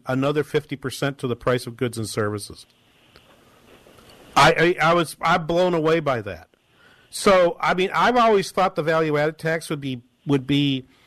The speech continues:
a more efficient way to gain revenue than the corporate tax, uh, and that there, there should be some kind of trade made. But, but, you know, if, if you're just gonna charge a fifty percent vat <laughs> on,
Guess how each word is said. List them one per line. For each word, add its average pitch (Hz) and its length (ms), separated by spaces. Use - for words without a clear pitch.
a 135 120
more 151 260
efficient 160 500
way 156 340
to 156 180
gain 139 400
revenue 147 560
than 139 180
the 117 80
corporate 139 480
tax, - 460
uh, 135 420
and 139 220
that 135 160
there, 139 180
there 135 120
should 139 200
be 139 80
some 135 240
kind 147 200
of 123 100
trade 143 380
made. 156 360
But, 139 320
but, 147 340
you 160 140
know, 127 260
if, 147 320
if 156 180
you're 147 140
just 156 220
gonna 143 200
charge 147 360
a 131 60
fifty 139 300
percent 135 400
vat 131 580
<laughs> 679 600
on, 156 120